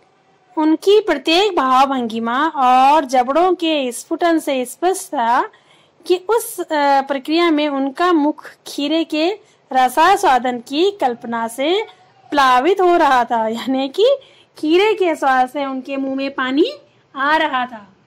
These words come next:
हम कनखियों से देखकर सोच रहे थे, कनखियों से मतलब आंख चुरा करके देख रहे थे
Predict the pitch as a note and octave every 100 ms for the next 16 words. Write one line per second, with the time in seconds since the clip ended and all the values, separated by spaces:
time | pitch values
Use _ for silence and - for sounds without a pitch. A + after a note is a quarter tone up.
0 | _ _ _ _ _ _ _ _ _ _
1 | - G4 A#4 G#4+ D#4+ C#4+ D4 G4 A#4 A4+
2 | F#4 B3 B3 B3 F4 F4+ C4+ C4 B3+ A#3
3 | G#3 G3+ A3+ F4+ - C#4 C4+ D#4+ E4 F4
4 | D#4 D4+ F#4+ B4+ _ _ _ _ _ _
5 | _ _ - C#4+ C4+ C#4 - C#4 B3 A#3
6 | A#3 D4+ F4 C#4+ A#3+ G#3 G3 C#4+